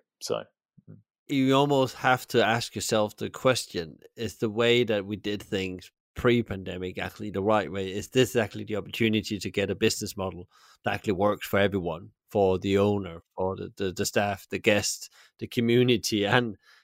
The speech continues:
Speaker 2: and in the last end, the planet as well? I think that's the question as well, because what I've seen many times when you have these amazing situation where brands are scaling, it, it often breaks at some point. There's not many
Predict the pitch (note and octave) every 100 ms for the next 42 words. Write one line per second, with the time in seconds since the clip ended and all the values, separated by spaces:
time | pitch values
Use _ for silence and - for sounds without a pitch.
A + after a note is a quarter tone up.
0 | - A2 G#2+ A2 G#2 G#2+ A2+ - G2 F#2+
1 | E2+ A2+ A#2 A2+ G2 F#2+ G#2+ F#2 E2+ F#2+
2 | F#2 G#2 F#2 _ - _ - A#2+ - A#2
3 | - G#2+ G#2 F#2 F#2+ G2+ F#2 G2+ G2 G#2+
4 | - A2 A2 A2+ A#2 - A#2+ G#2+ G#2 G#2+
5 | G2 G2+ G2 F#2+ G2 F#2 F#2+ G2 F#2+ -
6 | G2 F#2+ F#2 G#2 A2 A#2 - G#2 F#2+ F2+
7 | - - - - - _ - A#2+ - G#2+
8 | G#2 G2 F#2+ F#2 F#2 F#2 F2 - _ _
9 | _ - A2+ A2 - G2 - A2 G#2+ G2
10 | F#2 G2 - - A#2 A#2+ - A2+ C3+ -
11 | A#2+ G#2+ - A2+ B2+ C3+ - B2+ - B2+
12 | B2 C#3 C#3+ D3 - G2+ A#2 G#2+ A2 A2
13 | G#2+ A2+ B2 A#2+